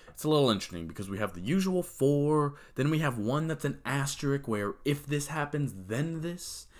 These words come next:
Then we have one that I, I could see both happening, and I put them both on here for that reason. But if you wanna go one, then just go one of the two. Then we also have one later on that's gonna be a little bit of a recommendation. So we got a lot of some solid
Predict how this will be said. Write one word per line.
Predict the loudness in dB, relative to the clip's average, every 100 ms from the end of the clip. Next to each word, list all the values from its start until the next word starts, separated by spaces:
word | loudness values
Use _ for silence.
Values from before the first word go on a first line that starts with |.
| -20 -16 -6
Then | 0 2 2
we | 2
have | 2 2
one | 0 0 0 0
that | 0 0
I, | 0 -2 -2 -4
I |
could | -4 -8
see | -6 -4
both | 2 2 2
happening, | 0 -2 -2 -2 -2
and |
I | -2
put | -4 -6
them | -2
both | 0 0
on | 0 -2
here | -2
for | -2
that | -4 -2
reason. | 2 2 4 2 0 -8 -8 -2
But | 0
if | 2
you |
wanna | 2 2
go | 0 0
one, | 0 0 0 -2
then | -4
just | -6 -2
go | -2
one | 0 -2
of | -4
the | -6
two. | -2 2 2 0 -6 -4
Then | 0
we | 4
also | 4 4 4
have | 4
one | 2 4 4
later | 2 2 4
on | 4
that's | 2 0
gonna | 0
be | 0
a | 2
little | 2 2
bit | 0
of | 0
a |
recommendation. | 0 0 0 0 0 0 -4
So | -4
we | -4
got | -4 -4
a |
lot | -2 0 2 2
of | 0 -2 -10
some | -6 -6
solid | -4 0 2 0